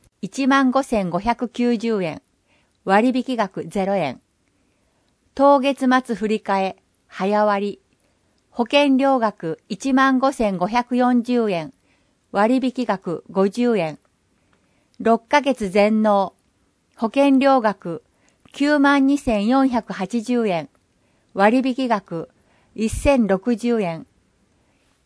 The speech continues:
一年全納、保険料額十八万三千百六十円、割引額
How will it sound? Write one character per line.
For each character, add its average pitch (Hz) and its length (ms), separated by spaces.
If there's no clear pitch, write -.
一 240 300
年 254 260
全 214 320
納、 202 300
保 220 100
険 285 320
料 277 240
額 190 400
十 269 300
八 277 340
万 269 240
三 240 320
千 247 220
百 214 280
六 262 280
十 240 240
円、 170 240
割 220 220
引 247 320
額 190 400